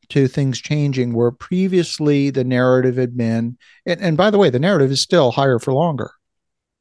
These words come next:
Absolutely. That is the, that is the official party line. But Jay Powell went off script and he spoke very for-,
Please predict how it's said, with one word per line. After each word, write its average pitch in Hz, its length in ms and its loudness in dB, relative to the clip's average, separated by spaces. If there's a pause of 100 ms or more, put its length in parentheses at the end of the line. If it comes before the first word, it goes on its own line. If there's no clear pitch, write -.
(140)
Absolutely. 139 640 0
That 139 240 0
is 160 220 0
the, 135 180 2
that 135 260 2
is 165 160 2
the 160 120 2
official 147 360 -2
party 139 260 -4
line. 143 460 -6 (540)
But 135 180 0
Jay 160 200 0
Powell 156 360 0
went 151 260 -2
off 127 220 -2
script - 560 -2 (580)
and 127 640 0
he 139 300 -2
spoke 131 500 0 (320)
very 160 480 0
for-, - 540 -8